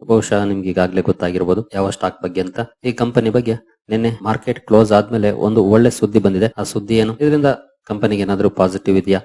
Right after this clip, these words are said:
ಇದ್ರ ಬಗ್ಗೆ ಒಂದಷ್ಟು ವಿಚಾರವನ್ನ ತಿಳ್ಕೊಳ್ಳುವಂತ ಪ್ರಯತ್ನವನ್ನ ಮಾಡೋಣ. ಮೊದಲಿಗೆ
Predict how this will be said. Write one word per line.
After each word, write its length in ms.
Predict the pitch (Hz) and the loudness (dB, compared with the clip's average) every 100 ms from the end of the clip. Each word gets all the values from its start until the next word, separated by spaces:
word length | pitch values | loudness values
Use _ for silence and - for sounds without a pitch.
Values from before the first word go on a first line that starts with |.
| - | 2
ಇದ್ರ 140 | 127 | 4
ಬಗ್ಗೆ 240 | 117 117 110 - - | 6 4 2 -4 -4
ಒಂದಷ್ಟು 300 | 101 - 98 | -4 0 -2
ವಿಚಾರವನ್ನ 460 | 92 95 95 95 | 0 0 0 0
ತಿಳ್ಕೊಳ್ಳುವಂತ 480 | 90 92 90 92 90 | -2 -2 2 0 0
ಪ್ರಯತ್ನವನ್ನ 480 | 92 92 - 92 92 | -2 -2 -2 -4 -2
ಮಾಡೋಣ. 260 | 92 90 131 - _ _ _ | -2 -2 -4 -8 _ _ _
ಮೊದಲಿಗೆ 360 | 123 120 127 | -2 4 6